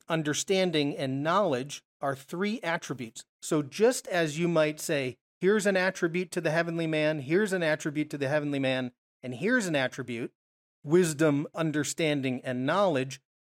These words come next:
well, then we're gonna find the same attribute in a human soul, wisdom, understanding, and knowledge.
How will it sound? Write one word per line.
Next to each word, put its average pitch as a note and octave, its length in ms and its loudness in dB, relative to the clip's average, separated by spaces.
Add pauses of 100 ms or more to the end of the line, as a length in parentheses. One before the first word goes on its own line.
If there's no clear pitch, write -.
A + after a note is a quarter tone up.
(140)
well, D#3+ 180 4
then E3 200 0
we're F#3 160 4
gonna G#3 220 4
find F#3+ 340 0
the D3+ 80 -2
same G3+ 520 0
attribute E3+ 680 -2 (220)
in D#3+ 160 0
a C#3+ 40 -2
human D#3+ 320 2
soul, F3+ 500 2 (460)
wisdom, D3 680 4
understanding, C3+ 840 -2 (280)
and C3 200 0
knowledge. B2+ 640 -2